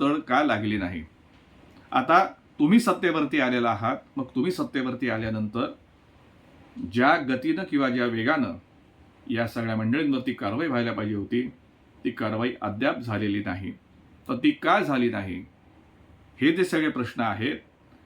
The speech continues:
या ज्या प्रश्नांचं काही नरेटिव्ह कार्यकर्त्यांच्या मनामध्ये आहे, त्या प्रश्नांची उत्तरं भाजप कशी देणार, हा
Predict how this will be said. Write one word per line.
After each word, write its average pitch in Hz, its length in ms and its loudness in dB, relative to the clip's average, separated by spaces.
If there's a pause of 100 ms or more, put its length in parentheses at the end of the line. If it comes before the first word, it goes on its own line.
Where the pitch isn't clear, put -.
(600)
या 131 240 6
ज्या 190 140 0
प्रश्नांचं 147 560 -2
काही 135 160 0
नरेटिव्ह 123 480 0 (440)
कार्यकर्त्यांच्या 120 640 0
मनामध्ये 107 380 0
आहे, 107 260 0 (600)
त्या 139 100 2
प्रश्नांची 120 440 -2
उत्तरं 110 360 -4
भाजप 107 300 -6 (100)
कशी 120 220 0
देणार, 95 260 -4 (480)
हा 120 80 0